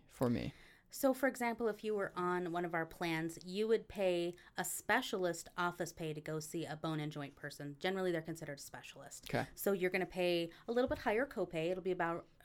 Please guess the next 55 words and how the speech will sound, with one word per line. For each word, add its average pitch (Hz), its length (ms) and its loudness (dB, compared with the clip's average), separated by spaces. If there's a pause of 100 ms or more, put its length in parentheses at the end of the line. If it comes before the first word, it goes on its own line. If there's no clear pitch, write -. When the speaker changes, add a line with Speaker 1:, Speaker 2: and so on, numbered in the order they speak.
Speaker 2:
you 175 80 -4
know, 170 100 -2
for 170 120 -4
example, 170 380 0
on 165 100 2
a - 20 0
bronze 156 280 -2
plan, 156 160 -4
it - 20 -4
would 151 80 -6
be, 180 80 -2
like, 202 140 -6
a 170 40 -10
sixty - 360 -4
dollar 156 360 0
copay. - 460 -12
Speaker 1:
Sixty - 340 -4
bucks, 139 440 2
Speaker 2:
Yep. 202 140 2
Speaker 1:
okay. 262 100 2 (320)
Speaker 2:
And 226 120 4
then 269 160 6
what 427 140 4
happens 165 400 -2
is 165 140 -4
that 180 320 2 (580)
doctor 185 640 2
goes, 185 300 4
"Okay, 190 180 -2
thanks 196 280 -2
for 226 80 0
the 220 80 0
copay," 180 520 -2
and 170 160 -2
then 175 200 2
they, 170 240 4
for 170 180 -4
example, 160 460 -4
send 156 460 -4
us 160 200 -6
a 190 60 -2
bill, 339 260 2
and 175 180 0
we 175 120 2
say, 175 280 -2
Oh, 453 180 4 (520)
you 311 140 6
haven't 247 320 4
met 220 200 0
your 214 160 2
deductible, 170 920 -2 (480)
which - 160 -6
is 160 100 -8
number 170 220 -2
two. - 240 -8